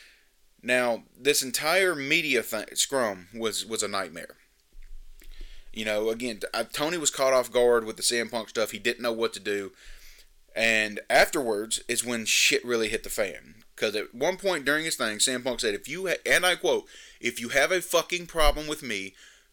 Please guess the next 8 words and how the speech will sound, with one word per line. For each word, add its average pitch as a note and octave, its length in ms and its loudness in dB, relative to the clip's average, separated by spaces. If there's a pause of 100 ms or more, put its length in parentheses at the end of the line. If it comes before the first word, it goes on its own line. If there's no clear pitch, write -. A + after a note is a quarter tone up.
(180)
come D3 260 0
say C3 260 6
it B2 120 2
to C3 80 -6
my A#2 180 -2
face." - 420 -8 (1200)
He A2 160 -4
left. B2+ 500 4